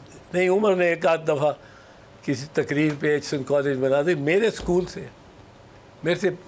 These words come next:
खासा जू-, सोलह साल जूनियर, पर मेरे स्कूल से। फिर मेरे कॉलेज कैम्ब्रिज में, मेरे, अ, वहाँ recommendation में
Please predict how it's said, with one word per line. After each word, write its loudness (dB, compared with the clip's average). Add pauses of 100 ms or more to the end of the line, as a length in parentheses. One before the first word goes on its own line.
(1000)
खासा -2
जू-, -10 (100)
सोलह 0
साल 0
जूनियर, -2 (560)
पर -2
मेरे 2
स्कूल -6
से। -14 (800)
फिर 0
मेरे 4
कॉलेज 0
कैम्ब्रिज 0
में, -12 (2250)
मेरे, 2
अ, -6 (1400)
वहाँ 2
recommendation 0
में -14